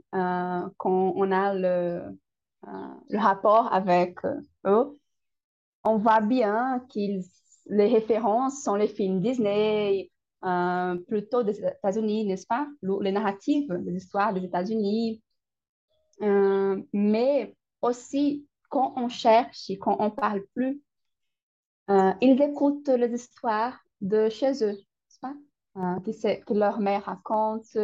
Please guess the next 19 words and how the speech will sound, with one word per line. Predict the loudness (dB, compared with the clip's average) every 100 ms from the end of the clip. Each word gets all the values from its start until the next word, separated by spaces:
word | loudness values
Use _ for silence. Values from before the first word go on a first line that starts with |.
| -4 -8 _ _ _ _ _ -8
que | -2 0 0
leur | 0 -2
grand-mère | -2 0 0 0 0 -2
raconte, | -8 -6 -4 -2 -2 -4 -8 -6 -2 -2 -4 -8 _ _ _ _ _ -10
euh, | -6 -2 -2 -2 -4
que | -2
leur | -2 -2 -4
père, | -2 0 0 0
n'est-ce | -6 -8
pas, | -4 -4 -4
raconte. | -8 -4 -4 -6 -10 -12 _ _ _ _ _ _ -4
Alors, | 0 2 4 6 6 4 0 -6 _ _ _ -6
euh, | -2 0 2 2 0 -2 -2
oui, | 0 2 2 0
il | -2
y | -2
a | -2
un | -4
changement | -4 -4 -4 -4 -4